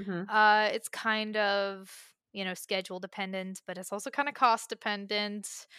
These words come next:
Speaker 1: Sure.
Speaker 2: I don't know if you've seen the discourse kinda going on, on their Instagram page about, you know, the rising cost of the convention, which I
Speaker 1: Mm.
Speaker 2: get that conventions need to alter their costs because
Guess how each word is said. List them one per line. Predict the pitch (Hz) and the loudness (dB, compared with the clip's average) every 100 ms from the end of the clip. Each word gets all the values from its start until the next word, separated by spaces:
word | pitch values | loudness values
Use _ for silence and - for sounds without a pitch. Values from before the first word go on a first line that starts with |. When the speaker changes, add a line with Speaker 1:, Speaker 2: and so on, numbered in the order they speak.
| - | -12
Speaker 1:
Sure. | 147 147 | -8 -4
Speaker 2:
I | 180 | -4
don't | |
know | 196 202 | 0 -2
if | 202 | -2
you've | 214 - | -6 -4
seen | 226 208 | -4 -2
the | 214 | -4
discourse | 185 208 - - 220 208 214 - | -2 -2 -2 -6 -4 -2 -2 -6
kinda | - 196 196 | -8 -8 -4
going | 190 196 190 | -4 -4 -4
on, | 185 185 185 185 185 180 | -2 -2 -2 -2 -6 -8
on | 185 180 180 180 180 175 | -6 -4 -4 -6 -10 -10
their | 165 185 | -10 -8
Instagram | 285 302 - 311 302 294 | -10 -10 -8 -4 -4 -4
page | - 294 285 277 277 247 | -6 -6 -4 -4 -4 -4
about, | 190 180 170 180 - _ _ _ _ _ _ | -2 0 -2 -6 -10 _ _ _ _ _ _
you | 214 196 | -4 0
know, | 185 180 | 0 -2
the | 180 185 | -6 -2
rising | 185 190 190 180 | 0 0 -4 -6
cost | 196 190 - | 0 0 -2
of | 190 | -12
the | - | -12
convention, | 196 208 214 220 247 247 | -10 -4 -4 -2 -6 -4
which | 339 - | -6 -2
I | 415 320 | -2 0
Speaker 1:
Mm. | 202 | 0
Speaker 2:
get | 185 - | 0 2
that | 196 190 | 2 2
conventions | - 220 196 180 190 196 185 196 190 | -4 -8 -6 -6 -8 -10 -10 -12 -10
need | 180 175 180 - | -8 -8 -10 -8
to | 185 175 175 170 - - | -6 -6 -8 -12 -12 0
alter | 202 196 247 233 | 2 2 -2 0
their | 208 196 | 0 0
costs | - 196 240 - | 2 2 2 0
because | - 185 180 175 175 - | -8 -4 -4 -4 -6 -8